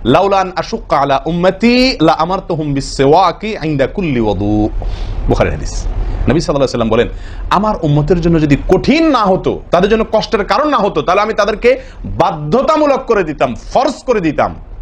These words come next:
কি? প্রত্যেক অজুর সময় মেসওয়াক করা। প্রত্যেক অজুর সময় মেসওয়াক করা, এটা বাধ্যতা করে দিতাম যদি তাদের কষ্টের কারণ। কারণ বাধ্যতামূলক করে দিলে তখন এটা তাদের জন্য, প্রতি ওয়াক্তে মেসওয়াক করাটা তাদের জন্য বাধ্যতামূলক হয়ে গেলে এটা ছাড়া অজু হতো না, তখন তারা বিপদে পড়ে যেত,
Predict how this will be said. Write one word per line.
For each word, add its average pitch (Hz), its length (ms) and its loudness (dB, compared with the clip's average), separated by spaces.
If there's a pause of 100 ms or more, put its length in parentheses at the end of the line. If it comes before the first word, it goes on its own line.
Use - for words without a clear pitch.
(220)
কি? 202 260 2 (520)
প্রত্যেক - 480 0
অজুর 180 180 2
সময় 262 460 2 (420)
মেসওয়াক 98 340 -2
করা। - 140 -12 (460)
প্রত্যেক 247 380 0
অজুর 220 160 2
সময় 254 260 2
মেসওয়াক 233 340 2
করা, 180 520 2 (160)
এটা 185 160 2
বাধ্যতা 185 480 2
করে 247 200 2
দিতাম 196 320 -4
যদি 165 180 -4
তাদের 165 220 0 (100)
কষ্টের 160 280 -2
কারণ। 123 180 -2
কারণ 139 160 2
বাধ্যতামূলক 220 520 0
করে 226 160 2
দিলে 240 160 0
তখন 196 260 0
এটা 175 120 0
তাদের 170 200 2
জন্য, 226 380 2 (300)
প্রতি 202 260 2
ওয়াক্তে 190 400 2
মেসওয়াক 190 360 0
করাটা 185 240 0
তাদের 175 260 -4
জন্য 190 180 0
বাধ্যতামূলক 202 600 0
হয়ে 254 160 4
গেলে 262 160 2
এটা 202 120 0
ছাড়া 214 160 2
অজু 247 280 4 (280)
হতো 269 200 0
না, 233 120 0
তখন 202 220 -6
তারা 185 160 -2
বিপদে 202 320 0
পড়ে 170 200 2
যেত, 107 200 -6